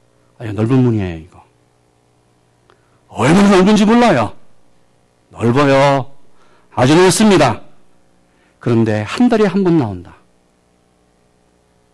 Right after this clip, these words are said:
여러분, 일 년에 한 번 나오는 것보다는 좁은 문이에요.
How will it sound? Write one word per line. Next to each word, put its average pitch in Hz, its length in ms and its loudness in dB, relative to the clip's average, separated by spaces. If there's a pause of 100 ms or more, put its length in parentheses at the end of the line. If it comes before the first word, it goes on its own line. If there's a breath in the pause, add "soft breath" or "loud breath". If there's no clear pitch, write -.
여러분, 113 240 -4
일 151 220 -4
년에 165 140 2
한 156 160 -2
번 202 160 0
나오는 165 220 -2
것보다는 151 380 -4 (360)
좁은 110 260 -12
문이에요. 98 400 -14